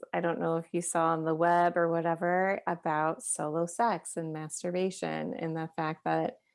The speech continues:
the, um, and because people, a lot of people weren't having sex because of covid. And so, um, or who couldn't be together. And if they're in long distance relationships and stuff, so just the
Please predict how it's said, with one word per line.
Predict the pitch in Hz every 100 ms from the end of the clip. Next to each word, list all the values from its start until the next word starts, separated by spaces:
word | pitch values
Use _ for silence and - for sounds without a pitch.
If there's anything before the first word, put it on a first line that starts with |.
| _ _ _ _ _ 220
the, | 190 - 180
um, | 165 160 156
and | - 180 202
because | 190 185 170 170
people, | - 185 185 180 180 -
a | 180
lot | 180 190
of | 202
people | 208 202 190 185 180 -
weren't | 185 190 190
having | 202 269 156
sex | 160 - - - - -
because | 170 - 160
of | 165 -
covid. | - - - - 180 _ - - - _
And | 165 165
so, | - 175 165 160 170 175 - - _ _ _ -
um, | - 160 156 160 175 _ -
or | 180
who | 175 175
couldn't | - 190 202 170
be | 196 208
together. | - 170 151 151 156 170
And | - 175
if | 170 -
they're | 170
in | 165
long | 160 160 156
distance | 160 175 - 170 -
relationships | 170 170 - 170 180 180 -
and | 185
stuff, | - 175 -
so | 180
just | 180 180 -
the | 190 -